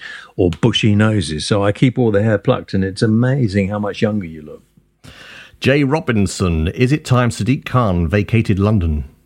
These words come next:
Speaker 1: Yeah. Having had to go into London a few times recently, it is just fucked up totally.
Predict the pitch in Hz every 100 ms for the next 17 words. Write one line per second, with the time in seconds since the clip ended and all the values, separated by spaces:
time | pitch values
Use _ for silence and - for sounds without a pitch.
0 | _ _ _ 123 95 - _ _ _ _
1 | _ _ _ _ 170 185 185 143 147 -
2 | 113 - - 147 131 135 117 110 113 104
3 | 90 - 95 110 92 82 104 98 95 78
4 | 76 80 95 92 98 80 _ - 139 120
5 | 120 - - _ - - 1017 - - 101
6 | 95 - _ - 87 90 76 82 78